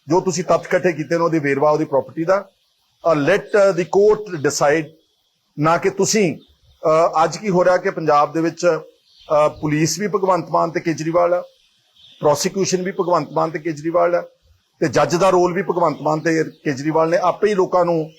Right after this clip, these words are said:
ਜਾਂ, ਔਰ ਮੈਨੂੰ ਲੱਗਦਾ ਕਿ ਵਿਕਰਮ ਦੇ ਖਿਲਾਫ ਹੁਣ ਬਹੁਤ ਅਨਾਪ ਸ਼ਨਾਪ ਫਾਲਸ ਪ੍ਰੋਪੇਗੈਂਡਾ ਕਰਨਗੇ, ਉਹ ਮੰਨਣ ਦੀ ਲੋੜ ਨਹੀਂ। ਤੁਹਾਨੂੰ ਪਤਾ ਹੀ ਆ ਸਾਰਿਆਂ ਨੂੰ,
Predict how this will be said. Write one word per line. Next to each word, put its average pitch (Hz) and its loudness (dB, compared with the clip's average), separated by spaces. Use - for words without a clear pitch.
ਜਾਂ, 151 2
ਔਰ 170 4
ਮੈਨੂੰ 180 -2
ਲੱਗਦਾ 180 2
ਕਿ 185 -4
ਵਿਕਰਮ 160 -4
ਦੇ 180 -2
ਖਿਲਾਫ 160 0
ਹੁਣ 160 -4
ਬਹੁਤ 214 0
ਅਨਾਪ 156 0
ਸ਼ਨਾਪ 156 0
ਫਾਲਸ 147 -2
ਪ੍ਰੋਪੇਗੈਂਡਾ 143 -2
ਕਰਨਗੇ, 151 -4
ਉਹ 175 -4
ਮੰਨਣ 139 -2
ਦੀ 131 -2
ਲੋੜ 113 -4
ਨਹੀਂ। 120 -10
ਤੁਹਾਨੂੰ 127 -2
ਪਤਾ 180 0
ਹੀ 175 2
ਆ 151 2
ਸਾਰਿਆਂ 123 -2
ਨੂੰ, 131 -10